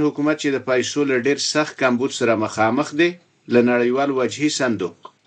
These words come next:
آی ایم اف نه د څو میلیارډ ډالرو پور د اخیستلو او له دیوالیه کېدو نه د ځان د خوندي کولو لپاره خپل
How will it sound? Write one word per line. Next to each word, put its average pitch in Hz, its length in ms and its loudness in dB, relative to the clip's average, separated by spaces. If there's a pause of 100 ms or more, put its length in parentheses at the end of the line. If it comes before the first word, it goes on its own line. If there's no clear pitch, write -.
آی 117 100 4
ایم 117 160 2
اف 143 140 -6
نه 131 100 0
د 107 160 -2
څو 156 220 4
میلیارډ 139 500 0
ډالرو 120 320 0 (120)
پور 127 200 0
د 104 120 2
اخیستلو 147 520 0 (300)
او 113 60 6 (100)
له 117 160 4
دیوالیه 117 540 2
کېدو 113 240 0 (100)
نه 131 100 0
د 110 160 0
ځان 131 240 2
د 113 140 -4
خوندي 104 380 0
کولو 143 400 4
لپاره 98 360 -2 (300)
خپل 165 180 4